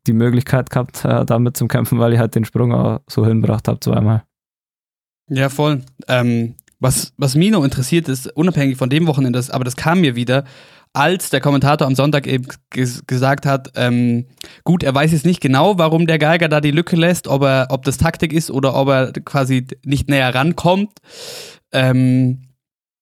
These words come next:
Speaker 2: und in dem Fall ging's ja jetzt sehr geil für dich aus. Zwei Siege, Idealfall. Aber wie ist das sonst, wenn mehrere Weltcups, was ja eigentlich überall so ist, an einem Wochenende sind, priorisiert man da selber,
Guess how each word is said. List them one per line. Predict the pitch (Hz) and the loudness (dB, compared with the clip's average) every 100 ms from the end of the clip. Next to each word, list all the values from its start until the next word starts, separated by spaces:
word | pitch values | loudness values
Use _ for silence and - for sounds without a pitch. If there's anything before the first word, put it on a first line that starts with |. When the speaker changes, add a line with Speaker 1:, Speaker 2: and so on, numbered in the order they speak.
| _ - - | _ -16 -2
Speaker 2:
und | 160 | 2
in | 139 | 4
dem | 160 180 | 4 2
Fall | 165 | 2
ging's | 147 143 | 2 2
ja | |
jetzt | 135 143 | 0 0
sehr | 135 | 0
geil | 127 | 0
für | 127 | 0
dich | 131 151 - | 0 0 0
aus. | 156 165 - - | 0 0 -6 -4
Zwei | 131 143 | 0 2
Siege, | 139 156 160 160 | 2 0 0 0
Idealfall. | 127 127 135 160 147 151 175 _ - - - - - _ - | 0 2 2 0 -2 -2 -6 _ -20 -20 -20 -20 -20 _ -4
Aber | 135 139 147 | 0 2 0
wie | 160 | 0
ist | 190 | 0
das | 185 - | 0 2
sonst, | 170 214 - | 0 0 0
wenn | 151 165 - | 2 0 -2
mehrere | 135 131 139 175 151 139 | -8 -2 0 2 2 2
Weltcups, | 160 160 151 - | 0 0 -4 -2
was | 127 | -2
ja | 127 | -2
eigentlich | 131 127 - _ _ - | -2 -4 -8 _ _ -4
überall | 135 139 | 0 0
so | 127 | 0
ist, | 147 | -4
an | 143 | -2
einem | 127 139 | 0 2
Wochenende | 151 165 156 151 151 | 0 0 0 0 0
sind, | 156 165 165 - - - - - | 0 0 -4 -14 -20 -20 -20 -6
priorisiert | - 165 151 135 175 214 | 0 2 2 2 2 2
man | 185 | 0
da | 170 180 | 0 0
selber, | 175 185 190 196 | 0 0 0 -2